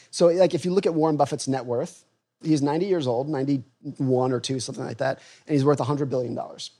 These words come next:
And he's given away about fifty billion. So let's say he's worth a hundred and fifty billion dollars if you count what he's given away.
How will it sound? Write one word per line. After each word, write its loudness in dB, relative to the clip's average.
And 0
he's 0
given 4
away 6
about 4
fifty -4
billion. -6
So -4
let's -2
say 0
he's -2
worth -2
a -4
hundred -2
and -4
fifty -8
billion -6
dollars -4
if -14
you -10
count -8
what -6
he's -6
given -8
away. -8